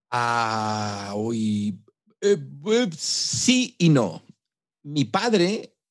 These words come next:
eh, viene de una tradición familiar en donde yo tenía que haber sido ingeniero para trabajar en la construcción. Mi bisabuelo fundó una constructora, mi abuelo trabajó en la constructora, mi padre trabajó en la constructora, a mí me tocaba trabajar en la constructora.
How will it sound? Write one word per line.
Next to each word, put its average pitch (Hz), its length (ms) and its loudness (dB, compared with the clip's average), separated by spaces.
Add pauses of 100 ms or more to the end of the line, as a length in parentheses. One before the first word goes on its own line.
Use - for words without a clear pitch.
(160)
eh, 127 300 2
viene 156 260 4
de 151 80 4
una 151 220 2
tradición 135 720 0
familiar 107 720 -2 (540)
en 123 220 -2
donde 113 1000 0
yo 131 220 -6
tenía 151 360 0
que 135 140 -2
haber 127 240 -2
sido 135 460 0
ingeniero 113 680 -2
para 104 180 -4
trabajar 98 360 -6
en 120 60 -2
la 110 100 -4
construcción. 90 760 -12 (460)
Mi 107 100 0
bisabuelo 127 1040 0
fundó 117 380 2
una 120 180 -2
constructora, 131 840 -4
mi 120 140 -4
abuelo 143 720 0
trabajó 107 440 -4
en 117 80 -4
la 107 100 -8
constructora, 110 800 -8
mi 104 160 -6
padre 156 720 -2
trabajó 120 380 -8
en 127 60 -6
la 120 60 -8
constructora, 110 800 -6
a 95 100 -8
mí 180 200 0
me 196 100 -2
tocaba 120 460 -6
trabajar 143 480 -8
en 120 80 -10
la 98 80 -14
constructora. - 480 -20